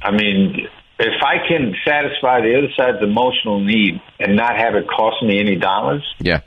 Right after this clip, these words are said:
Speaker 1: I'm hanging on to my dollars.
Speaker 2: Sure. Well, I had a situation myself the other day where we're downsizing ourselves, and I was in a negotiation. It's a pretty tight real estate market out here in California. And there were three other offers on this house. And, uh, I'm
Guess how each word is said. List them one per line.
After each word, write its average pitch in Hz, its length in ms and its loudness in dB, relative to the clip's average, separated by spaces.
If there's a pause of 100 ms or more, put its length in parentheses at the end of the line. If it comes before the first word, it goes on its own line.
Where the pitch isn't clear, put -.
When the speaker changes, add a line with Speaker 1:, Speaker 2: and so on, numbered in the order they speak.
(420)
Speaker 1:
I'm 147 120 -2
hanging 160 340 0
on 117 160 0
to 104 60 0
my 101 160 0
dollars. 202 440 0
Speaker 2:
Sure. 110 400 -2 (400)
Well, 107 140 0
I 143 120 0
had 160 180 -2
a 151 40 -2
situation 151 640 -2
myself 127 480 0
the 123 140 -2
other 117 160 0
day 110 320 0
where 101 400 0
we're 92 200 -2
downsizing 98 960 -2
ourselves, 85 540 0
and 80 80 -4
I 82 100 0
was 82 140 -4
in 92 120 -2
a 92 40 0
negotiation. 90 920 -2 (580)
It's - 200 -4
a 80 40 -10
pretty 104 200 -2
tight 98 260 -2
real 104 180 -2
estate 95 240 -4
market 80 300 -2
out 78 120 0
here 80 120 -2
in 76 80 -6
California. 71 640 -6 (460)
And 87 140 -2
there 85 80 0
were 85 100 0
three 113 300 -2
other 95 200 0
offers 87 360 -2
on 82 140 -2
this 85 120 -4
house. 131 400 -4 (480)
And, 85 380 -2
uh, 80 260 0
I'm 98 320 -4